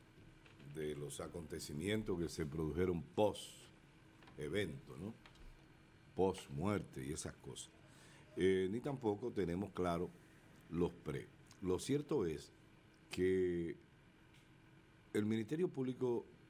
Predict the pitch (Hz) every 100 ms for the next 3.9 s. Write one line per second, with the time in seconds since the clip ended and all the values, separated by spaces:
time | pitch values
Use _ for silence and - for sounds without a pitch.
0 | - - - - - - - 95 87 85
1 | 101 110 107 85 85 76 69 69 - -
2 | - - - - - - - - - -
3 | 90 87 92 - - 131 82 85 80